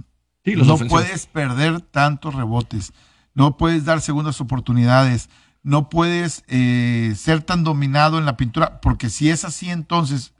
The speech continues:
Speaker 2: si va a Golden State a la ofensiva y no gana los rebotes,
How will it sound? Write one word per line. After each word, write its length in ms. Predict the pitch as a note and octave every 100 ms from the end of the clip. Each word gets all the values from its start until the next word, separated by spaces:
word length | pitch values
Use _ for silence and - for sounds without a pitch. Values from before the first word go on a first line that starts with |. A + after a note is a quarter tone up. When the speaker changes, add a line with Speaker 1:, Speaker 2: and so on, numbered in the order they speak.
| - _ -
Speaker 2:
si 180 | - A#2+
va 200 | B2 D#3
a 40 |
Golden 320 | D#3+ D#3+ D#3+ D3
State 260 | A#2 D3 B2+
a 40 |
la 60 | B2
ofensiva 460 | A#2+ A2 C#3 A2 - - _
y 120 | C3 C3
no 120 | D#3+
gana 200 | E3+ E3+
los 140 | D#3+ D3
rebotes, 520 | D3 C3+ B2+ B2